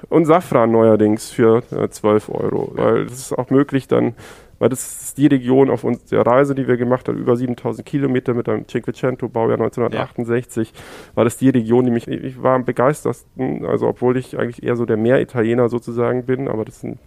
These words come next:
Speaker 1: Hochplateau, ganz weit oben. Sehr tolle Menschen, sehr schöne Menschen, sehr sympathische Menschen und ein sehr tolles Produkt. Und ich habe auch Rezepte im Buch und dann ist es möglich,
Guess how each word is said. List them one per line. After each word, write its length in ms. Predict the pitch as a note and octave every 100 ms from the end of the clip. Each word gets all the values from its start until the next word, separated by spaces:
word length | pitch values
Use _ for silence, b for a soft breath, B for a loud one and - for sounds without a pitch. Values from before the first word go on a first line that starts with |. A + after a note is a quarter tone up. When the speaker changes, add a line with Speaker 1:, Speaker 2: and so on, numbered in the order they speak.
| -
Speaker 1:
Hochplateau, 720 | C3+ - - B2 - - A#2+
ganz 300 | A2+ A#2+ -
weit 140 | B2 -
oben. 320 | - B2 - B B B B B _
Sehr 240 | - C3+ C3+
tolle 320 | - B2 B2
Menschen, 440 | A2+ A#2 C3 -
sehr 160 | A#2 A2+
schöne 380 | - D#3+ D#3+ C3+
Menschen, 560 | B2 A#2+ A#2+ - A#2
sehr 100 | A#2
sympathische 680 | A#2 A#2+ - C3 C3+ B2 -
Menschen 540 | A2 A2 A2 - A#2
und 100 | -
ein 140 | G#2+ G#2+
sehr 240 | A#2 A#2+
tolles 340 | - A#2+ A#2 -
Produkt. 540 | - A#2 D3+ - -
Und 240 | - A#2 - -
ich 120 | -
habe 140 | - -
auch 60 |
Rezepte 460 | - - C#3 - C3+
im 120 | A#2+
Buch 260 | B2+ C3 G#2+
und 160 | A2 -
dann 160 | - A2
ist 80 | A2+
es 160 | A2
möglich, 380 | A2+ A2 - -